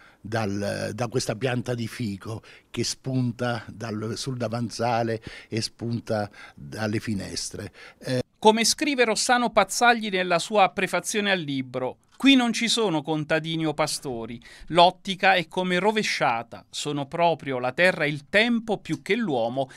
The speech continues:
Speaker 2: i veri protagonisti delle poesie di Valentino Campo e delle fotografie di Pino Bertelli. Questo è un libro", ci sentiamo di aggiungere, "dove si avverte il buio e il silenzio e al tempo stesso il lampo e il fracasso."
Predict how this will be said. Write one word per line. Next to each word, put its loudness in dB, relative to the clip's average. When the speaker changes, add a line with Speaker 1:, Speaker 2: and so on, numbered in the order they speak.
Speaker 2:
i 2
veri 4
protagonisti 0
delle 2
poesie 2
di -4
Valentino 0
Campo 4
e 0
delle 0
fotografie -2
di -6
Pino -4
Bertelli. 2
Questo 6
è 4
un 2
libro", 2
ci -2
sentiamo 0
di 0
aggiungere, 0
"dove 2
si 0
avverte 2
il 0
buio 2
e 2
il 0
silenzio 0
e 2
al -2
tempo -2
stesso -4
il -2
lampo 2
e 2
il 0
fracasso." 0